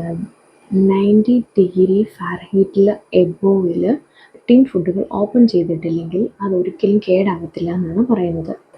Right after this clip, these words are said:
അതുപോലെ തന്നെ, ആ, കുഞ്ഞുങ്ങൾക്ക് കൊടുക്കുന്ന ഫോർമുല മിൽക്ക് ഇല്ലേ, അതിനും എക്സ്പയറി ഡേറ്റ് ഉണ്ട്. ഇപ്പം, ആ,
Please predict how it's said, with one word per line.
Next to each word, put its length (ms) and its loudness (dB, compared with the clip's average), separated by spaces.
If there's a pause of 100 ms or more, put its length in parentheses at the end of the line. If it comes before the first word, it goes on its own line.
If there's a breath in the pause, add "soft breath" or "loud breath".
അതുപോലെ 440 4
തന്നെ, 380 -2
ആ, 540 -2 (200)
കുഞ്ഞുങ്ങൾക്ക് 520 4
കൊടുക്കുന്ന 640 -2 (600)
ഫോർമുല 420 4
മിൽക്ക് 380 2
ഇല്ലേ, 160 -4 (440 loud breath)
അതിനും 380 0
എക്സ്പയറി 360 -2
ഡേറ്റ് 320 2
ഉണ്ട്. 300 -10 (420 loud breath)
ഇപ്പം, 320 2 (100)
ആ, 60 -4